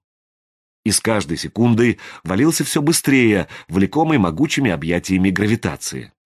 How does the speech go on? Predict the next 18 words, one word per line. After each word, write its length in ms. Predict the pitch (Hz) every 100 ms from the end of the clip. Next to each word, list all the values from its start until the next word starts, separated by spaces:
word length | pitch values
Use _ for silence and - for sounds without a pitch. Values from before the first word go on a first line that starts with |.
| - - - _
Но 180 | 95 95
та 160 | 120
же 100 | 98
гравитация, 720 | 76 82 92 165 151 - 82 65 - - -
только 280 | 143 139
искусственная 720 | 151 - 175 156 - 98 92 98
и 80 |
более-менее 600 | 110 139 120 113 110 95
покорная, 640 | - 92 196 190 180 170 160
потом 340 | 135 165 180
его 200 | 127 104
мягко 360 | 104 90 - 85
замедлит 580 | 95 156 190 165 170 -
и 60 | 147
опустит 460 | 160 175 180 165
на 80 | 98
посадочную 560 | 92 - 90 73 71 67
площадку 600 | 76 - 165 175 -